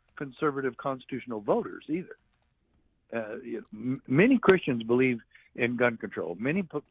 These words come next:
uh, Christians believe in abortion. And, uh,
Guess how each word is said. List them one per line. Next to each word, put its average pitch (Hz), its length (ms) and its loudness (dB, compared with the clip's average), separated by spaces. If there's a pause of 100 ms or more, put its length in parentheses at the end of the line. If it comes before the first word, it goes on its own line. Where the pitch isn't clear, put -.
(100)
uh, 107 140 -2
Christians 107 420 -4
believe 113 380 0 (400)
in 117 180 -2
abortion. 131 400 2 (1080)
And, 110 300 -14
uh, 104 200 -12